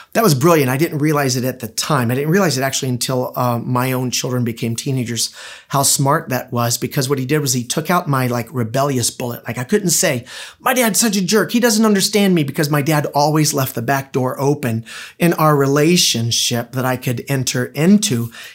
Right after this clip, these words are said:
and complain to, like, I had permission to bring to, I, I could say I didn't like him. I didn't like the rules. I, I, he even said, "You can even tell me you hate me as long as you tell me with respect and in private." It was, it was brilliant. So I think those are the, probably the,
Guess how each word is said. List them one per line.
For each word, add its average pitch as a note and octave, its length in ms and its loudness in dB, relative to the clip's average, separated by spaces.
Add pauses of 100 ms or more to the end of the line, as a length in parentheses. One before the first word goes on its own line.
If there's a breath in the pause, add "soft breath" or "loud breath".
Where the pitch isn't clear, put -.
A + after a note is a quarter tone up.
and C#3+ 180 2
complain D3+ 500 4
to, C#3+ 120 0
like, C#3 220 -4 (260 loud breath)
I D3+ 140 2
had F3+ 480 4
permission D3+ 840 4
to C3+ 120 -2
bring C#3+ 380 0
to, C#3+ 240 -2
I, C#3+ 60 -2
I E3+ 180 -2
could F#3+ 200 -2
say D#3 280 0 (240 loud breath)
I - 40 -6
didn't B2+ 200 -2
like D3+ 200 2
him. C3+ 120 0
I A#2+ 40 -2
didn't B2 200 -6
like A2+ 140 -6
the A#2 60 -8
rules. D3 400 -2
I, D3+ 240 -2
I, - 220 -4
he B3+ 220 2
even A3+ 180 6
said, F3+ 320 2 (340 loud breath)
"You F3 140 6
can G3 180 4
even F3 380 2
tell D#3+ 240 2
me D#3 100 2
you C3+ 180 0
hate F3+ 280 0
me G2 240 -14 (460)
as C#3+ 180 2
long C#3 300 2
as C#3+ 100 0
you F#3+ 80 0
tell D3 260 -4
me A#2+ 320 -2
with C3+ 360 -4
respect B2+ 520 -4 (440 loud breath)
and C3 160 0
in C3 100 -2
private." A#2+ 540 -4
It - 20 -4
was, A#2 140 -4
it C#3+ 80 -10
was A2+ 120 -4
brilliant. A#2+ 420 -8
So C#3+ 120 -4
I D3 40 0
think G#3+ 180 2
those G#3+ 160 4
are G#3+ 40 2
the, E3+ 80 0
probably F#3 380 0
the, C3 240 0